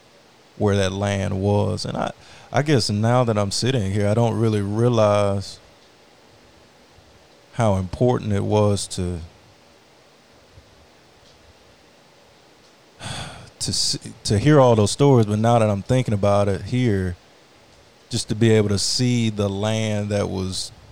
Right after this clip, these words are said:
that was, was farmed basically by hand, yeah, with a mule, and you just see it, and you, I mean, Daddy could point out, and my dear, Daddy's mom would,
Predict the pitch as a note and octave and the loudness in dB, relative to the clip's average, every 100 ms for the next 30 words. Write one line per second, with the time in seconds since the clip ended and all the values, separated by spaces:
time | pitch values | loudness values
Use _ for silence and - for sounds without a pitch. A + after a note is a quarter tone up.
0 | _ _ - G#2+ G#2 F2+ F#2+ F#2+ F2 - | _ _ -10 -4 -4 -4 -6 -6 -6 -10
1 | - - - - _ _ _ _ _ _ | -12 -16 -20 -20 _ _ _ _ _ _
2 | _ _ _ _ _ _ _ _ _ _ | _ _ _ _ _ _ _ _ _ _
3 | _ _ _ - G#2 G2+ - A2 A2+ A2+ | _ _ _ -4 -2 -2 0 2 2 2
4 | A2 G2+ F#2 - - G2 G#2 G2+ G#2+ G2 | 0 -4 -8 -14 -12 -4 -4 -4 -6 -4
5 | G2+ G#2 B2+ A#2+ F2+ A2 G2 G2 G2 G#2 | -2 -2 -2 -2 -2 -2 -2 -4 -4 -2
6 | C3 C#3 F#2 G2 G2+ G#2 F#2+ - - A#2 | 0 -2 -4 -6 -6 -4 -4 -2 -2 -2
7 | A2+ G2 G2 G2 G2 F#2+ F2+ - - F#2+ | -2 -4 -6 -6 -4 -6 -8 -14 -10 -6
8 | F#2+ F#2+ F#2+ G#2 G2+ - F2 - G2+ G2+ | -6 -6 -6 -6 -6 -8 -8 -4 -2 -2
9 | G2+ G2+ F#2+ F2+ - G#2+ G#2 G2 A2+ A2 | -2 -2 -4 -6 -8 -4 -4 -2 -2 0
10 | G2+ G2+ - - _ _ _ - G2 G2 | -2 -4 -10 -20 _ _ _ -10 -4 -2
11 | G2 F#2 G2+ A2 G#2+ G2+ G2+ F#2 - G2 | -2 -2 -2 0 0 0 -4 -8 -12 -6
12 | G2 G2+ G2 | -2 -2 -4